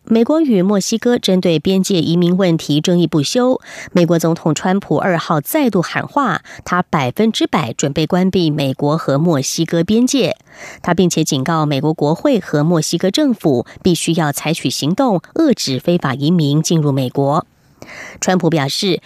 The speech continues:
在边界已经出现国家紧急状态，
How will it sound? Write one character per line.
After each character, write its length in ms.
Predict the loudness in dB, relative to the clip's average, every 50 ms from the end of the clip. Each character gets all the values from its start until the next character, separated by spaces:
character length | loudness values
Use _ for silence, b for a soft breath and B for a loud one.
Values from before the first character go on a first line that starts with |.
| b
在 160 | b 0 0 2
边 240 | 2 2 2 2
界 200 | 2 2 0 0
已 140 | 0 0 -2
经 180 | -2 0 -2 -2
出 200 | -2 -2 -4 -4
现 280 | 0 0 0 0 0
国 220 | 0 0 0 0 0
家 240 | 0 0 0 0 0
紧 240 | 0 -2 -4 -2
急 180 | -4 -4 -4 -4
状 220 | -2 0 -2 -2
态， 320 | -2 -2 -2 -2 0 -2